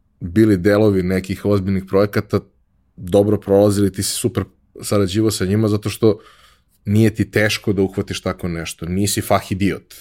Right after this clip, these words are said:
nego si zainteresovan za širu stvar, a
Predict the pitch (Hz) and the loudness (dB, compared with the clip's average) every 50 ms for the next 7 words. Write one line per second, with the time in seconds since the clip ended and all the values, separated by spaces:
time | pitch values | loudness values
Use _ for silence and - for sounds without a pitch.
0 | - 92 82 80 78 80 80 - - - 85 85 82 80 - _ _ - 92 92 | -14 -12 -10 -8 -8 -8 -10 -10 -10 -10 -10 -10 -12 -12 -16 _ _ -10 -6 -2
1 | 104 107 117 120 120 120 - 117 110 110 - - 104 104 104 98 101 98 - - | 0 2 2 2 2 2 2 2 2 2 -2 -4 -6 -4 -4 -2 -4 -4 -2 2
2 | 147 147 131 127 123 - - 135 147 165 170 170 - - - - - - - - | 2 2 4 2 0 0 2 6 6 6 6 4 0 -8 -20 -20 -20 -20 -20 -20
3 | - - - - - - _ _ _ - 120 127 131 131 104 - | -20 -20 -20 -20 -20 -20 _ _ _ 0 2 4 4 4 2 -2